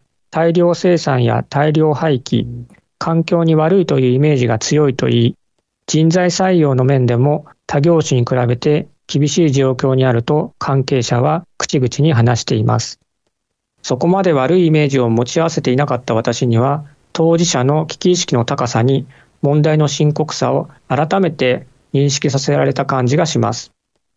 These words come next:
協議会ではサプライチェーンの維持や就職先としてのイメージ改善、ブランド発信力の強化など、課題を抽出して個別テーマごとに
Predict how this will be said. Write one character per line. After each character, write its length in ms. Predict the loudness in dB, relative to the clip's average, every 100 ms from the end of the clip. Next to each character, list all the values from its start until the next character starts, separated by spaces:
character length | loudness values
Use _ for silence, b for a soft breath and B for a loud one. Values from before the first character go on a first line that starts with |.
| _ _ _ -4
協 240 | 0 2
議 80 | 0
会 220 | -2 0
で 100 | 0
は 280 | 0 -2 -6 _
サ 200 | -8 -4
プ 80 | 0
ラ 120 | 0
イ 60 |
チ 140 | 0 0
ェ 80 | 0
ー 60 |
ン 40 | 2
の 120 | 0
維 20 |
持 160 | 0 0
や 260 | 0 -2 -10 _ -10
就 280 | -2 0
職 240 | 0 -2 -2
先 240 | -4 -4
と 120 | -2
し 60 | -2
て 140 | 0
の 200 | 0 0 -2
イ 80 | 0
メ 160 | 2
ー 40 | 0
ジ 120 | -2
改 240 | -2 -2
善、 300 | 0 -2 -2 -6 _ _ _
ブ 80 | -2
ラ 140 | 0
ン 80 | 2
ド 80 | 0
発 240 | -2 -4
信 180 | 0 0
力 180 | 2 0
の 140 | 0
強 220 | 0 -2
化 100 | 0
な 140 | -2 0
ど、 240 | -2 -4 b b b _
課 120 | -4
題 220 | 0 2
を 100 | 2
抽 240 | 2 0 0
出 280 | 0 -2 -4
し 80 |
て 340 | 0 0 0 -2 b b
個 100 | -4
別 200 | -2 -2
テ 160 | 0 0
ー 20 |
マ 120 | 2
ご 100 | 0
と 140 | 0 0
に 260 | 0 -2